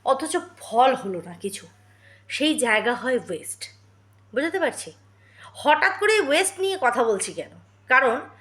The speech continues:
দালাল বেশি না, ছোট্ট করে একটা ভিডিও দিয়েছে, সেটা হচ্ছে, উম, আহ, কি বলে, ওই, ওই যে কি বলে, মানুষ যখন ডিমান্ড করে সেটার ওপর বেস করে, আহ, রিকোয়েস্টেড, আহ, ভিডিও।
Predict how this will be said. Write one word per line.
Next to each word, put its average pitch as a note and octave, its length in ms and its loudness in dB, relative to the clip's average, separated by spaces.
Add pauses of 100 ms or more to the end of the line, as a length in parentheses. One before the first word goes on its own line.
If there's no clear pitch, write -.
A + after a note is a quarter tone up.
(280)
দালাল E4+ 440 6
বেশি G#4+ 340 4
না, G3+ 140 -4
ছোট্ট G4+ 360 -2
করে A4+ 200 2
একটা C4+ 200 0
ভিডিও G3 320 -4
দিয়েছে, A#3 300 -4 (540)
সেটা B3+ 320 4
হচ্ছে, C4 220 2 (600)
উম, B3 100 -8
আহ, F#3+ 960 0
কি D4 120 -4
বলে, G#4 320 4 (220)
ওই, G3+ 420 -6 (1400)
ওই D#4+ 80 -8
যে F4 100 -2
কি E4 200 -6
বলে, A3 280 4
মানুষ A3 360 -2
যখন D4 220 -4
ডিমান্ড B3 500 2
করে D4+ 280 4 (460)
সেটার D4+ 380 4
ওপর D4+ 240 -2
বেস B3+ 240 4
করে, D4+ 260 -2
আহ, F#3+ 880 -6
রিকোয়েস্টেড, F#4+ 720 2
আহ, G#3 640 0
ভিডিও। F#3 320 -4